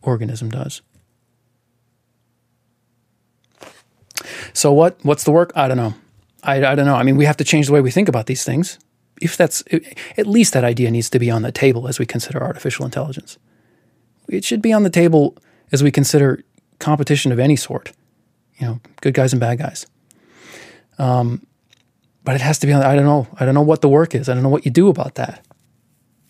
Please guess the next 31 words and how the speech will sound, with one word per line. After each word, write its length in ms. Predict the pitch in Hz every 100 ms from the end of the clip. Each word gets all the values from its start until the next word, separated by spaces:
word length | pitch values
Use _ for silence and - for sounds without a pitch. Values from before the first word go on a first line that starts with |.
| _ _ _ _ _ _ _
If 160 | 143 131
it's 160 | -
true, 400 | - - 196 135 -
if 80 | 139
it's 140 | -
true 260 | - 175 135
that 60 |
we, 400 | 120 123 - - _ -
you 80 |
know, 100 | 117
we're 180 | 120 131
just, 340 | 143 123 - -
we're 140 | 139
seeing, 500 | 131 - 156 143 - - -
it, 220 | 185 175
what 160 | 160
we 120 | 190 175
see 220 | - 170
could 180 | 143 123
be 120 | 120
as 140 | 117
much 240 | 143 143 -
dream 280 | 139 135
world 260 | 131 123 117
as, 180 | 107 - - - - _ -
as 140 | 120
approximation, 760 | 113 127 - 127 117 - 117 - _ _ _
close 180 | - 131
approximation 580 | - 123 - 123 117 120
of 60 | 113
reality. 500 | 113 117 117 143